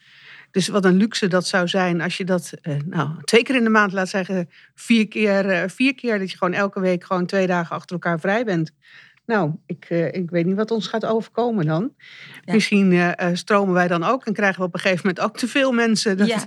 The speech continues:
Speaker 1: <laughs> dat iedereen bij ons wil komen werken.
Speaker 2: Maar ik denk dat heel veel mensen het hier wel mee, mee eens zijn. Als er nou collega's luisteren naar deze podcast en denken, "Ja, dat wil ik ook." Eh, hoe kunnen zij,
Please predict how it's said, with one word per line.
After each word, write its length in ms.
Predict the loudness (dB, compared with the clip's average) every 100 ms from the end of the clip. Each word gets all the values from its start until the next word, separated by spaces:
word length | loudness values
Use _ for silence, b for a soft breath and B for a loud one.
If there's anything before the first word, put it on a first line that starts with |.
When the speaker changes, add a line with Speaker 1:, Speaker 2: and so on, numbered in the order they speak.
| -4
Speaker 1:
<laughs> 100 | -4 -2
dat 160 | -2
iedereen 380 | 0 2 4 4
bij 80 | 2
ons 180 | -2 -4
wil 100 | -2
komen 300 | 0 0 0
werken. 340 | 0 -2 0
Speaker 2:
Maar 120 | -2
ik 60 | 0
denk 140 | -2
dat 100 | -2
heel 300 | 0 2 0
veel 140 | -2 -2
mensen 300 | 0 -2 -2
het 80 | 0
hier 160 | 2
wel 140 | 2 0
mee, 260 | -2 0
mee 180 | 0 0
eens 300 | 0 0 0
zijn. 280 | 0 0 0
Als 140 | 0
er 60 | 0
nou 160 | 0
collega's 580 | 0 0 2 0 -2 -4
luisteren 440 | -2 -2 -2 -6 -6
naar 120 | -4
deze 260 | -4 -4 -4
podcast 520 | -4 -4 -2 -2 -2
en 120 | -4
denken, 280 | -2 -2 0
"Ja, 200 | 4 4
dat 160 | 0 -4
wil 200 | -2 -2
ik 140 | -2
ook." 340 | 0 0 -2 -10
Eh, 240 | -12 -10
hoe 280 | -2 -2 -2 -2
kunnen 300 | 0 2 2
zij, 440 | 2 2 0 -4